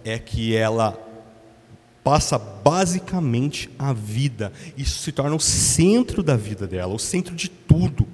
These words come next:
Eu preciso ser, eu preciso ter esse sucesso. Mas nós vemos que também Salomão, pra ele, não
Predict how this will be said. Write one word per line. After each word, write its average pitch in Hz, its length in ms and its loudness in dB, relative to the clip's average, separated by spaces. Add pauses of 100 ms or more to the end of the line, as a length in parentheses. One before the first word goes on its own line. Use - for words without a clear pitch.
(880)
Eu 147 100 -4
preciso 233 880 2
ser, 113 480 -4 (680)
eu 165 100 0
preciso 196 460 0
ter 185 720 8
esse 190 180 0
sucesso. 104 760 -8 (1500)
Mas 110 320 -6
nós 107 320 -6
vemos 120 300 -2
que - 120 -8
também 113 460 -8
Salomão, 107 540 -6 (340)
pra 107 260 -8 (220)
ele, 117 500 -8 (560)
não 123 260 -6